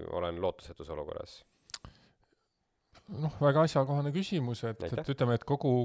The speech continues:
Speaker 2: kogu elatise regulatsiooni nagu koostamise jooksul selle üle, äh, vaieldi,
Speaker 1: Mhm.
Speaker 2: aga lõpuks lukku läks ja seadusesse jäi selline, äh, lahendus, et, ähm,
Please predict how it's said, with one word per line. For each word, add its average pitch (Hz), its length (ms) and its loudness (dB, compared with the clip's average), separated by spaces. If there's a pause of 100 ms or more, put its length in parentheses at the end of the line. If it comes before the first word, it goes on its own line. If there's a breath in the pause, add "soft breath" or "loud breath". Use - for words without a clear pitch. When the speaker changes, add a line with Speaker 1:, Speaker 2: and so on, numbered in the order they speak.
Speaker 2:
kogu 123 480 4
elatise 139 460 6
regulatsiooni 117 480 2
nagu 104 180 0
koostamise 123 480 6
jooksul 135 380 6
selle 123 240 0
üle, 110 80 2 (180)
äh, 110 380 0
vaieldi, 113 480 2 (380 loud breath)
Speaker 1:
Mhm. 139 100 -2
Speaker 2:
aga 113 240 6 (160)
lõpuks 139 340 0
lukku 143 240 0
läks - 380 2
ja 110 100 -2
seadusesse 120 640 2
jäi 123 240 2
selline, 113 460 2
äh, 117 280 -4
lahendus, 131 600 0 (560 loud breath)
et, - 540 -2
ähm, 107 360 0